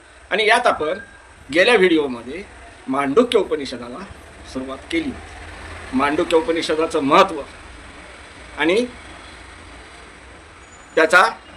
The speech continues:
परिचय थोडक्यात करून घेण्याचा प्रयत्न केला होता. आणि अष्टवक्राची एक कथाही मागच्या व्हिडिओमध्ये आपण पाहिली होती.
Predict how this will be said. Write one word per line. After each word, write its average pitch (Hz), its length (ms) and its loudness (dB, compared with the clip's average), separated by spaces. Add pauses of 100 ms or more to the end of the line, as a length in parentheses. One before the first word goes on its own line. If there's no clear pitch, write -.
(460)
परिचय 170 400 2 (180)
थोडक्यात 202 400 0 (120)
करून 202 200 0
घेण्याचा 139 360 -8 (640)
प्रयत्न 139 280 -14 (180)
केला 175 160 0
होता. - 140 -14 (400)
आणि 247 80 -8
अष्टवक्राची 240 640 0
एक 190 200 0
कथाही - 240 -2 (180)
मागच्या 165 340 -6 (280)
व्हिडिओमध्ये 143 520 -10
आपण 202 160 -10 (400)
पाहिली 147 220 -4
होती. - 280 -18